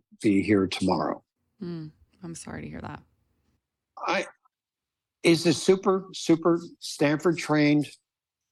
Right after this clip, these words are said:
Speaker 1: um, tried the alternatives too late. Did the chemotherapy, which is standard of care. But this is a common story. Sugar,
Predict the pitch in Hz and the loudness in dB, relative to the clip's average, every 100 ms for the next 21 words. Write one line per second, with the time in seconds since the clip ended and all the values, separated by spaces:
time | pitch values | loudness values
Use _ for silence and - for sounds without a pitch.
0 | _ _ _ _ _ _ _ _ _ _ | _ _ _ _ _ _ _ _ _ _
1 | _ 135 135 127 120 - - - _ _ | _ -4 -2 -2 -4 -8 -20 -20 _ _
2 | _ _ _ _ _ _ _ - - 170 | _ _ _ _ _ _ _ -6 -2 0
3 | 190 170 160 143 - 160 151 131 123 117 | 2 4 4 2 -4 -4 -2 -2 -4 -4
4 | - - 127 117 120 - _ _ _ _ | -4 2 2 2 -2 -12 _ _ _ _
5 | _ _ _ _ _ _ _ 147 180 220 | _ _ _ _ _ _ _ 2 4 2
6 | - 190 175 170 - 139 131 143 120 127 | 2 2 2 2 0 0 0 0 0 0
7 | - 143 - 127 127 135 127 - 92 101 | -2 -6 -2 0 2 0 -2 -4 -4 -4
8 | - _ _ _ _ _ _ - - _ | -10 _ _ _ _ _ _ -20 -20 _
9 | 233 175 139 - _ _ _ _ _ _ | 0 0 -2 -10 _ _ _ _ _ _
10 | _ _ _ - 185 175 175 165 175 147 | _ _ _ 2 2 2 2 2 4 2
11 | - 175 147 90 - _ _ _ - - | 2 2 2 -4 -14 _ _ _ -14 -2
12 | 190 190 185 185 185 | 2 2 2 -2 -6